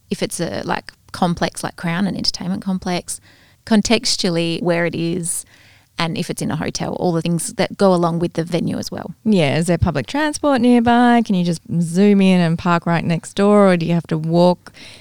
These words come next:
Speaker 2: Like, if you go to a stadium, perhaps you have to walk a mile to get to the room that you're actually going to be holding the event in.
Speaker 1: Yeah, should you bring your rollerblades to get there?
Speaker 2: Yeah. <laughs>
Speaker 1: <laughs>
Speaker 2: Yeah.
Speaker 1: Um, so what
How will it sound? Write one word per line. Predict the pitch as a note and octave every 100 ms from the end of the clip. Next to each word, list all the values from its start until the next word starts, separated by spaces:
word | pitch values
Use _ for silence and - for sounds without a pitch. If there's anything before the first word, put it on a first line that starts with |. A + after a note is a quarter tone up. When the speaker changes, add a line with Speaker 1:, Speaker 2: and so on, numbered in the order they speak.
| - -
Speaker 2:
Like, | E3+ F3
if | E3+
you | E3
go | E3+ E3
to | E3 D#3+ -
a | E3+
stadium, | D#3+ - E3 F3 F#3 F#3 F#3 F#3+ -
perhaps | G3+ G3 - G3
you |
have | F#3+
to | G#3+
walk | E3 F3+ F#3
a | F#3
mile | F3+ F3 F3
to | F3
get | E3 E3+ -
to |
the | F3
room | E3 F3 F3
that | F3 E3
you're | E3+
actually | F3 F3+ F3
going | F3 E3+
to | E3+
be | E3+
holding | F3+ F3 E3+
the | E3+
event | E3+ F#3 F#3+ F#3
in. | F3+ F3 F3+
Speaker 1:
Yeah, | F#3 E3+ D#3+
should | D#3 F3+ F3+
you |
bring | F#3+
your | F3+
rollerblades | F3 F3+ F3 F3 F3+ -
to | F3
get | E3+
there? | - F3 A#3+ -
Speaker 2:
Yeah. | G3 C3+ C4+ -
<laughs> | E4 C4 - D#4+ A3+
Speaker 1:
<laughs> | C4 - - F#3 - - - - - _ _ _ -
Speaker 2:
Yeah. | G3+ G#3
Speaker 1:
Um, | G3+ G3 G3+ -
so | - A3
what | G#3+ -